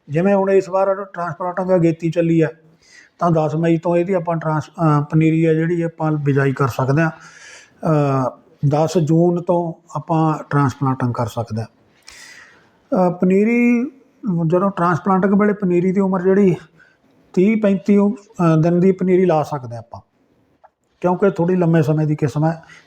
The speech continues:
ਤੀਹ ਪੈਂਤੀ ਦਿਨ ਦੀ ਪਨੀਰੀ ਇਹਦੇ ਵਾਸਤੇ ਵਧੀਆ, ਕੋਈ ਨਹੀਂ ਫਰਕ ਪੈਂਦਾ। ਇਹ ਨਹੀਂ ਹੈਗਾ ਵੀ ਵੀਹ ਬਾਈ ਦਿਨ ਦੀ ਪਨੀਰੀ ਆਪਾਂ ਲਾਉਣੀ ਆ,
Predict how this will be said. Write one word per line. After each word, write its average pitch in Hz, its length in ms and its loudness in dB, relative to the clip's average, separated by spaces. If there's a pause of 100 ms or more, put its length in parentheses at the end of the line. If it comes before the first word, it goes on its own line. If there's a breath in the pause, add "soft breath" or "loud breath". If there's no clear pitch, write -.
ਤੀਹ 170 120 2
ਪੈਂਤੀ 175 320 0
ਦਿਨ 160 180 2
ਦੀ 151 80 2
ਪਨੀਰੀ 147 480 2 (180)
ਇਹਦੇ 160 140 2
ਵਾਸਤੇ 156 360 -2
ਵਧੀਆ, 147 280 0
ਕੋਈ 151 320 2 (160)
ਨਹੀਂ 135 280 2
ਫਰਕ 143 300 -2
ਪੈਂਦਾ। 156 240 2
ਇਹ 165 140 0
ਨਹੀਂ 156 100 0
ਹੈਗਾ 143 140 0
ਵੀ 156 120 2
ਵੀਹ 156 220 0
ਬਾਈ 160 180 2
ਦਿਨ 147 160 2
ਦੀ 139 100 -2
ਪਨੀਰੀ 139 320 -2
ਆਪਾਂ 135 220 -2
ਲਾਉਣੀ 135 260 2
ਆ, 170 100 -2